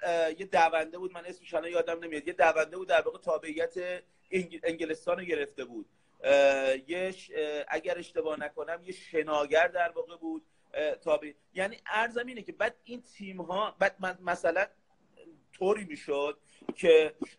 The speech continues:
شما حساب کنید، اه، وزیر، اه، ی-، و-، وزیر ورزش اگه اشتباه نکنم، یا اون موقع در واقع چه سمتی داشت دقیقاً، از کشورهای دیگه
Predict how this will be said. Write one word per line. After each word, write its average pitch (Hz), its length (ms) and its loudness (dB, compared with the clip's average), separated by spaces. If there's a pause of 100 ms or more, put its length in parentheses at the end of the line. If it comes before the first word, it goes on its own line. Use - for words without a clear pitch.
شما 180 320 -4
حساب 190 320 -2
کنید، 202 260 -6 (120)
اه، 160 180 4 (360)
وزیر، 165 600 0 (720)
اه، 135 680 0 (420)
ی-، 151 140 -10 (140)
و-، 139 100 2 (160)
وزیر 147 400 4
ورزش 151 500 2
اگه 135 180 -4
اشتباه 123 280 -10
نکنم، 120 340 -8
یا 139 80 -4
اون 139 120 -4
موقع 135 160 -10
در 131 180 0
واقع 127 160 -8
چه 151 160 -14
سمتی 127 440 -10
داشت 123 200 -20
دقیقاً، 127 400 0 (560)
از 190 280 4
کشورهای 190 720 0
دیگه 202 460 0